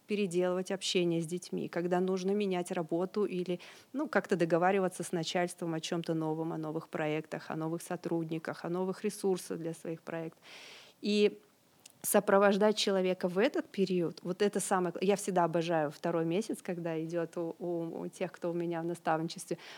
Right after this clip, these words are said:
потому что это такое, знаешь, время чудес. Человек, вот он месяц готовился, он свои негативы и все свои камни преткновения оставил,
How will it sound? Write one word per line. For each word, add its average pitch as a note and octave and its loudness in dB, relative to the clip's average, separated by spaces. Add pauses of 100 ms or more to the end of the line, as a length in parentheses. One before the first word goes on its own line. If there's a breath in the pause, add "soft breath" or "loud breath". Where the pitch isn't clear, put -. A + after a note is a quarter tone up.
(100)
потому F#3 4
что - 2
это F#3+ 2
такое, F#3+ 2
знаешь, F#3+ 2
время G3+ 4
чудес. E3+ 2 (320 loud breath)
Человек, G#3+ 6
вот F#3+ 4
он F3+ 2
месяц F3+ 2
готовился, F3+ 2
он F#3+ 4
свои F#3 0
негативы F3 0
и - -4
все F3+ 0
свои E3+ -2
камни E3 -2
преткновения E3 -4
оставил, F3+ 0